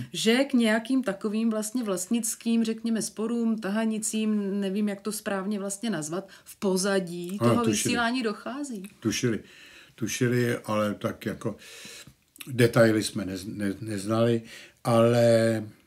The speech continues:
Speaker 2: eh, nás nikdo nevyhazoval. Já bych řekl, tak polovina zaměstnanců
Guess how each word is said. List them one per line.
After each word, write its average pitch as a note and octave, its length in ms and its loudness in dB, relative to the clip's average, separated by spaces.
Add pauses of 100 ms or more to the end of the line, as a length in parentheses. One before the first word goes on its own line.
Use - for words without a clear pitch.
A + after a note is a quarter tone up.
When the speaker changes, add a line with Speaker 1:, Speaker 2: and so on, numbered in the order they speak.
(560)
Speaker 2:
eh, G#2 220 0
nás G#2+ 340 -2
nikdo B2 280 4
nevyhazoval. A2+ 720 2 (1200)
Já A2+ 100 -2
bych G#2+ 160 0
řekl, A2+ 240 -2
tak A2+ 240 0 (260)
polovina A#2 480 6
zaměstnanců G#2+ 1200 -4